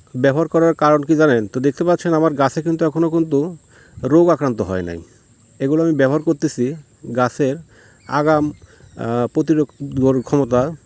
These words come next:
গড়ে তোলার জন্য। তো সম্মানিত ভাইরা, যে ছত্রাকনাশকটা আপনাদেরকে দেখালাম লোনা,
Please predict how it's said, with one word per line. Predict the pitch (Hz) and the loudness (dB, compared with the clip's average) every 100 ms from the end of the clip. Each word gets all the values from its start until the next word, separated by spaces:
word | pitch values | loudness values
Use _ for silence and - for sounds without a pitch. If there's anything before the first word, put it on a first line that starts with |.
| - - | -18 -6
গড়ে | 110 135 | 2 2
তোলার | 123 113 90 | 2 0 -2
জন্য। | 87 90 85 - _ _ _ _ - - _ - | -6 -12 -16 -20 _ _ _ _ -20 -20 _ -2
তো | 123 120 - | 0 0 -2
সম্মানিত | 156 160 165 165 | 0 2 2 2
ভাইরা, | 147 123 117 143 - - | 2 2 0 -4 -12 -4
যে | 147 | -4
ছত্রাকনাশকটা | - 160 170 170 160 170 - 165 | 0 0 0 -2 -4 -4 0 0
আপনাদেরকে | 160 160 160 165 | 2 2 4 4
দেখালাম | 131 127 127 117 | 2 2 2 2
লোনা, | 127 123 85 | 2 2 -2